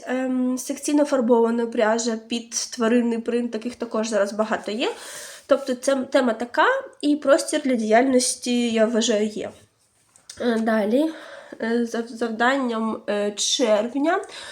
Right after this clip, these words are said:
у нас буде моноколір. Тобто це повинні бути шкарпетки, зв'язані з різних відтінків одного й того самого кольору.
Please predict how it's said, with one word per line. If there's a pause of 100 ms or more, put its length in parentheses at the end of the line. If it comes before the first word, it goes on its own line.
(180)
у
нас
буде
моноколір. (1400)
Тобто
це
повинні
бути
шкарпетки,
зв'язані
з
різних
відтінків
одного
й
того
самого
кольору.